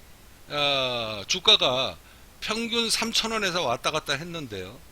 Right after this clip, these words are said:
자, 이 종목은 이미 금융위기하고 상관없이 이 종목은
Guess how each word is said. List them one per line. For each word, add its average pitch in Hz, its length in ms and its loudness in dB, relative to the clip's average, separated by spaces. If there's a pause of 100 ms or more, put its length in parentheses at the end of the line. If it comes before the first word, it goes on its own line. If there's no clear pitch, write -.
(1160)
자, 156 200 -2
이 190 120 -2
종목은 220 460 2
이미 139 680 -2 (200)
금융위기하고 208 1000 2
상관없이 196 580 -2
이 139 180 -6
종목은 170 480 -4